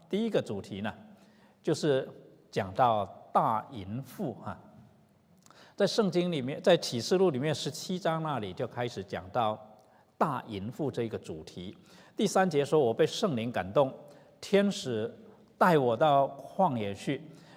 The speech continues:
我就看见一个女人骑在朱红色的兽上，那兽有七头十角，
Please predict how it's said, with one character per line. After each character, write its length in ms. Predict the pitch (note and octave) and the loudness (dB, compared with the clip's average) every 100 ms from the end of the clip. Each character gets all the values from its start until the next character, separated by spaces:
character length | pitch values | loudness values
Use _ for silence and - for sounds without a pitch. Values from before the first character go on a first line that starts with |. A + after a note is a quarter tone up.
| - - | -6 2
我 80 | |
就 100 | F3 | 4
看 220 | B3+ A#3 A3+ | 4 4 4
见 220 | A3+ G3+ | 4 4
一 60 | |
个 120 | F#3+ D#3+ | 6 4
女 240 | C3 A#2 | 4 0
人 240 | A2 B2 | 0 0
骑 300 | D3 - B2 | -4 -4 -2
在 180 | D#3+ D#3+ | 4 4
朱 200 | C#3+ D#3+ | 4 0
红 160 | C3 C#3+ | 0 0
色 260 | D#3+ C3+ | 2 2
的 100 | A#2 | 2
兽 520 | A2+ - - G#3 B2+ G2 | -4 -4 2 4 2 0
上， 280 | E3+ A#2+ - - - - | 0 0 -4 -18 -20 -8
那 160 | - F3+ | 2 4
兽 480 | - A3 E3+ - - | 6 6 6 4 -8
有 200 | F#3+ B2 A#2 | -2 -2 -2
七 500 | - - - A#3+ A3+ | -4 -6 -2 -2 -2
头 340 | - G#2+ G#2+ | -2 0 0
十 300 | A#2+ - A2 | -4 -8 -8
角， 260 | A#2+ G2+ | -2 0